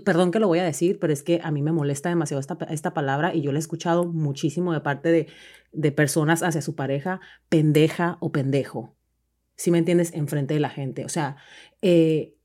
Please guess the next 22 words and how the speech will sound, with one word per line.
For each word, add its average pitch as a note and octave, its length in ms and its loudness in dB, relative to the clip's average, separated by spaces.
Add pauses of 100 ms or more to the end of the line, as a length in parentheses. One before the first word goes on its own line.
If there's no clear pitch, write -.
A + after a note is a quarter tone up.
(100)
e-, G3+ 160 2
eso, G#3+ 280 2
eso G#3 240 2
me, G3 200 2
me E3 120 4
molesta, D#3+ 500 2
me G3 120 2
llena D#3 320 0
de, D3+ 260 0
de, C#3 320 -2
de C#3+ 200 -6
coraje, C#3+ 420 0
te F#3+ 100 -2
lo E3 80 0
prometo. D3 500 -4 (360)
Y E3 80 2
digo E3+ 120 6
yo, D#3+ 180 4
¿cómo F3 180 -2
es F3 100 -6
posible G#3+ 500 0
que F3+ 460 -2